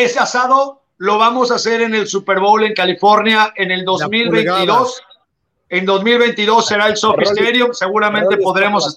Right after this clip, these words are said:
Speaker 1: estar ahí
Speaker 3: pasando.
Speaker 1: todos en California el próximo año para el Super Bowl. Y pues los que pierdan van a ir. Yo voy Tampa Bay, yo creo que me voy a ir a altas,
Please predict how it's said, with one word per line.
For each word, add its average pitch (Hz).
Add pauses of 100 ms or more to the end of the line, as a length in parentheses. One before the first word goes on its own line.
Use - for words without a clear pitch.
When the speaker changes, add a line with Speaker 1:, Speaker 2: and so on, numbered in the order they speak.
Speaker 1:
estar 180
ahí 185
Speaker 3:
pasando. 190
Speaker 1:
todos 208 (440)
en 175
California 214
el 180
próximo 196
año 220
para 175
el 170
Super 175
Bowl. 208 (380)
Y 175
pues 165
los 165
que 170
pierdan 208 (100)
van 180
a 165
ir. 147 (180)
Yo 233
voy 269
Tampa 262
Bay, 262
yo 220
creo 233 (320)
que 185
me 185
voy 214
a -
ir 220
a 220
altas, 240